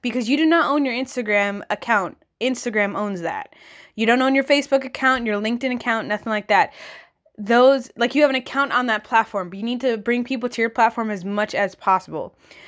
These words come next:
But, uh, the more you can do that, the more control that you'll have, and the less money it'll cost to convert them into sales or donations or whatever you need, and the more engaged that they'll be with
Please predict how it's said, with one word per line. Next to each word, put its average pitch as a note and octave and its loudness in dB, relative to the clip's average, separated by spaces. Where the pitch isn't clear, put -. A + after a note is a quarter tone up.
But, B3+ 4
uh, G#3+ 6
the C4+ 4
more C#4+ 4
you D4+ 2
can B3 -4
do C4+ -2
that, G#3 4
the A3+ -4
more A#3 -2
control A3+ -4
that G3+ -2
you'll F#3+ -6
have, F3 0
and A#3 0
the A#3 -2
less C4 2
money B3 -4
it'll F3+ 0
cost C4+ 4
to C4 2
convert A#3+ -2
them G3 -2
into A3+ -2
sales C4 4
or A#3 -2
donations A#3 -4
or G3+ 0
whatever A3+ 0
you A3 -4
need, G#3+ -6
and B3 4
the B3 2
more C4+ 4
engaged A#3 -2
that A#3+ -2
they'll A3+ -2
be G3+ -8
with G#3+ 0